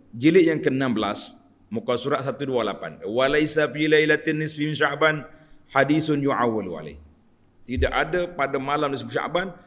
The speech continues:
hadis yang kita boleh berpegang dengan dia, la fi fadliha, tentang kelebihan dia, kata di masyhur, sahha hadisun wahid, kecuali satu hadis ya. Wala fi naskhil ajal. Ha, dalam doa nisfu Sya'ban ni,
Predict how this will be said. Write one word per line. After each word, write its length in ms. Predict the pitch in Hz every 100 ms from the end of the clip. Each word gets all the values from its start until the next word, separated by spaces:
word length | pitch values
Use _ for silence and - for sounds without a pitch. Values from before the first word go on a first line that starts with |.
| - _
hadis 320 | 131 147 175
yang 160 | 156 143
kita 180 | 139 139
boleh 160 | 131 127
berpegang 480 | 123 - 127 123 117
dengan 180 | 117 110
dia, 340 | 139 170 165 - - _ 107
la 400 | 120 135 127 123
fi 240 | 123 117
fadliha, 960 | 120 117 117 123 123 123 123 123 123 120 - - _ -
tentang 320 | 120 120 117
kelebihan 400 | 120 120 120 117
dia, 320 | 127 165 185 - _ _ _ -
kata 320 | 120 - 123
di 80 | 120
masyhur, 720 | 127 123 151 180 185 - - - _
sahha 760 | - - - 180 - 135 131 -
hadisun 420 | - 131 127 113 98
wahid, 240 | 87 85 -
kecuali 240 | 123 139 139
satu 240 | 127 -
hadis 320 | 110 101 73
ya. 20 | - _ _ _ _ _ _ _ _ _ _ _
Wala 400 | 131 175 220 214 185
fi 160 | 190 165
naskhil 480 | 165 156 - 156 143
ajal. 400 | 123 117 80 - - - _ _ -
Ha, 80 | -
dalam 240 | 131 160
doa 240 | 156 165 160
nisfu 240 | 156 156
Sya'ban 400 | 156 - 156 151
ni, 240 | 180 240